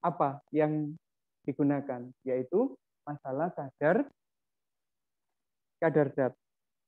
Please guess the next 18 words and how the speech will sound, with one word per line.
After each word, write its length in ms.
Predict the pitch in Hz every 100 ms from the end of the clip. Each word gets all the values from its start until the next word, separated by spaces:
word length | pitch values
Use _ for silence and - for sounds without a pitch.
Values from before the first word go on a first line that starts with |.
| _ _ _ _ _ _ _ _ _ _ _ _
Persentase 800 | 175 170 196 185 190 180 180 185
unsur, 640 | 185 175 165 143 135 175 285 _ _ _ _ _
suatu 240 | - 170 170
unsur, 240 | 170 190
misalnya 240 | 185 170 175
unsur 140 | 160
X 100 | 165 -
gitu 160 | 135
ya, 240 | 127 123 165 - _ _ _ _ _ _ _ _ _ _ _ _ _ _
mbok 240 | 151 175 175
unsurnya 380 | 170 170 165 147
apapun, 480 | 143 139 135 147 160
terserah 400 | 156 - - 151 - 127
gitu, 180 | 127 214 _ _ _ _ _ _ _ _ _ 165
adalah 560 | 160 143 127 151 233 - _ _ _ _ _ _ _ _ _
jumlah 560 | - 156 143 160 175 -
atom 420 | 170 165 160 147 -
X 240 | 135 175